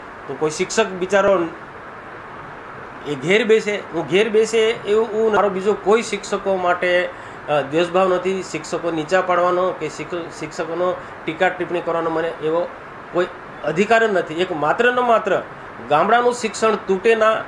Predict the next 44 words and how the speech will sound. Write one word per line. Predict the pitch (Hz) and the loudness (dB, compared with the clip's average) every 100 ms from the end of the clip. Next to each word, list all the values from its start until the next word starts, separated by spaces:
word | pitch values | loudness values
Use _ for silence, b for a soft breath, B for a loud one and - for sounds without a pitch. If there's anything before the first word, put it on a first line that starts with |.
| - | -8
આજે | 143 165 | -6 -2
ગામડા | 151 165 208 | 2 4 4
તૂટતા | 220 220 - 226 | 2 0 2 2
જાય | 214 214 | 4 0
છે | 202 226 - - - | 0 -4 -6 -14 -8
એનું | 135 170 190 | 0 0 2
પણ | 214 | 4
એક | 220 220 | 4 4
કારણ | 202 214 | 4 4
છે. | 208 220 - - - - - - | 0 -2 -4 -10 -16 -16 -16 -10
તો | 147 131 | -8 0
ગામડામાં | 156 180 240 277 285 | 2 4 2 4 2
જે | 254 254 | 2 -2
પ્રાથમિક | 220 202 202 226 220 | 2 2 2 0 0
શાળાઓ | 202 190 | 2 2
છે, | 180 185 | 2 -2
સરકારી | 180 165 240 247 | -2 2 2 2
પ્રાથમિક | 196 190 190 170 | 0 0 0 -2
શાળાઓ | 175 165 | 0 2
કે | 165 | 0
માધ્યમિક | 233 233 208 226 - | 0 2 2 0 0
શાળાઓ, | 165 139 - B B - | 0 0 -4 B B -4
ત્યાં | 180 151 | -2 0
ગુણવત્તાવાળું | 160 208 226 233 226 220 220 233 233 | 4 6 6 4 6 4 4 0 -2
ઉચ્ચ | 165 165 | -6 0
કક્ષાનું | 220 220 - 220 220 | 0 0 0 2 2
શિક્ષણ | - 190 208 190 | 0 -4 -2 -2
મળવું | 165 175 254 233 | 2 4 4 4
જોઈએ, | 185 185 - - - - - - - - 175 | 4 4 0 -12 -16 -16 -16 -16 -16 -8 4
એ, | 196 226 180 | 6 6 4
એના | 196 208 | 4 4
પર | 208 202 | 4 2
હું, | 202 | 2
હું, | 190 190 185 - - - | 2 0 0 -6 -14 -4
હું | 151 | -4
સતત | 151 151 190 190 | -2 0 2 0
આગ્રહી | 151 160 185 208 | 0 2 4 4
છું. | 208 208 - | 4 0 0
આ | 160 233 | 2 0
પૂરતું | 254 240 208 | 0 -8 -6
સા-, | - - - - - - | -8 -8 -16 -16 -16 -4
આ | 127 165 | 2 2
બાબત | 165 165 165 160 | 4 4 2 0
મેં, | 156 160 165 | 2 4 4